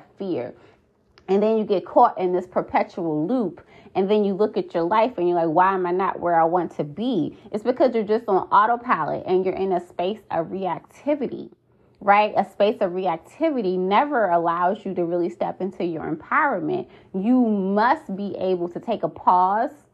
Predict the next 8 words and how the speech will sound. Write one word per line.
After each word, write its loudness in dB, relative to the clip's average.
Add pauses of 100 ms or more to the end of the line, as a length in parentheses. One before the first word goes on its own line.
(1300)
and 4
decide, 2 (200)
"What 2
does -4
this 0
mean 0
for 0
me? -4